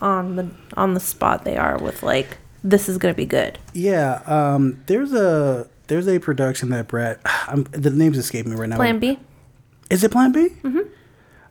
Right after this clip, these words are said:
Speaker 1: Brad
Speaker 2: Uh,
Speaker 1: Pitt?
Speaker 2: yeah, th-, their pla-, his Plan B films are pretty good. Um,
Speaker 1: Yep.
Speaker 2: there's another one, I think it's called, like, Aperture, no, Aperture, um, something with starts with the A. There's another production group that's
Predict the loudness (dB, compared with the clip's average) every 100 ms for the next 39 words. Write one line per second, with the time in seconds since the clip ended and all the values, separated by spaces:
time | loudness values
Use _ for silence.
0 | -10 0 4 6 4 0 -14 -20 _ -4
1 | 2 4 6 4 2 0 -2 -2 2 2
2 | 2 -4 0 2 2 4 4 6 4 4
3 | 4 4 2 0 0 -2 -2 -2 0 0
4 | -2 -6 -16 -20 -20 _ -4 0 0 0
5 | 0 2 2 2 2 2 0 -2 -2 -2
6 | -2 -2 -4 -6 -10 -6 -2 0 2 2
7 | 2 -4 -12 -8 -4 -4 -8 -10 -4 -2
8 | 0 -2 -4 -8 _ -14 -8 -2 0 0
9 | -2 -2 -6 -6 -4 -2 0 2 4 2
10 | 0 -2 0 -2 -2 0 0 -2 -4 -4